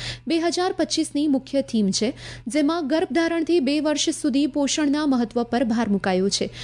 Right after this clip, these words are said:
કુપોષણને દૂર કરવા માટે સરકારની ચાલુ પ્રતિબદ્ધતાના ભાગરૂપે મંત્રાલય આઠ એપ્રિલથી બાવીસ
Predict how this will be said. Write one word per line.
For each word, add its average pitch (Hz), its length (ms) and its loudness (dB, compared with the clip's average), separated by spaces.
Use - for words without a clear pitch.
કુપોષણને 262 640 2
દૂર 226 220 0
કરવા 226 320 0
માટે 220 340 2
સરકારની 233 540 0
ચાલુ 226 300 0
પ્રતિબદ્ધતાના 247 880 0
ભાગરૂપે 277 580 0
મંત્રાલય 269 560 2
આઠ 262 400 -2
એપ્રિલથી 233 500 0
બાવીસ 208 360 0